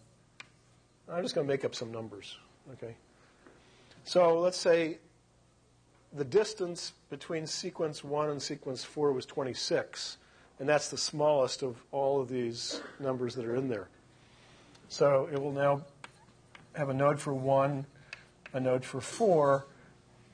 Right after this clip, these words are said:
If we want, we can just write the distance along there. It doesn't really matter, okay? Then it'll look and, uh, see what the next smallest one is. Maybe it's, uh,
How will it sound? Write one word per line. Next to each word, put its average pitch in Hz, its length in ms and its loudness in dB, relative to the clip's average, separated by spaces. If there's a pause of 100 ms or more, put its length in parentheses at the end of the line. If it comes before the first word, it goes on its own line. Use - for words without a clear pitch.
(920)
If 143 140 -6
we 147 80 2
want, 156 280 6
we 135 80 0
can 135 120 -6
just 135 180 -6
write 139 240 0
the 127 80 -12
distance 139 460 -2
along 131 340 -2
there. 117 220 -4
It 120 60 -8
doesn't 123 300 -6
really 113 200 -6
matter, 113 460 -4 (720)
okay? - 240 -14 (1400)
Then 240 360 4 (640)
it'll 190 240 6
look 196 260 4
and, 175 320 2 (120)
uh, 156 360 4 (120)
see - 220 0
what 160 180 2
the 156 80 2
next - 460 0
smallest 135 560 0
one 127 340 -4 (640)
is. 127 400 4
Maybe 147 360 4
it's, - 280 -2
uh, 120 280 0